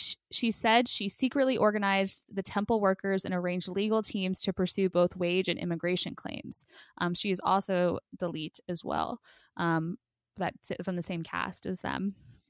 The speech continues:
Uh, a little more background info on what, on stuff going on here from the article. Uh, the building itself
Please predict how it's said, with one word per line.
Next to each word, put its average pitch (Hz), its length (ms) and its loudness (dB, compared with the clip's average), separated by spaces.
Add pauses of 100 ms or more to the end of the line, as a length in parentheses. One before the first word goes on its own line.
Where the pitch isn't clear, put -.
(680)
Uh, 208 140 4
a 220 60 4
little 277 180 4
more 247 120 4
background 208 500 6
info 196 480 4
on 190 160 2
what, 185 180 0
on 180 280 0
stuff - 300 0
going 196 240 2
on 190 160 0
here 202 160 0
from 180 160 -6
the 180 80 -4
article. 240 440 2 (400)
Uh, 208 60 6
the 196 100 0
building 233 260 6
itself 220 420 4